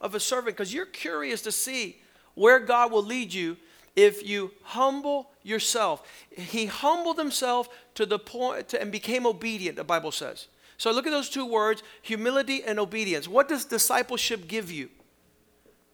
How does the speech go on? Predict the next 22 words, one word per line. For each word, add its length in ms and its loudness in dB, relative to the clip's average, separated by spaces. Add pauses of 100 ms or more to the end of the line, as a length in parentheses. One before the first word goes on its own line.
(580)
It's 180 -6
a, 240 -2
an 180 0
opportunity 500 0
to 80 0
surrender 580 0
your 200 0
will. 460 2 (580)
"Well, 260 12 (140)
why 160 12
didn't 240 12
they 180 12
do 140 12
it 140 12
my 340 12
way? 320 12 (1400)
And 240 8 (140)
why 240 12
don't 200 12
they, 180 12 (280)
and 260 10 (140)
who, 460 12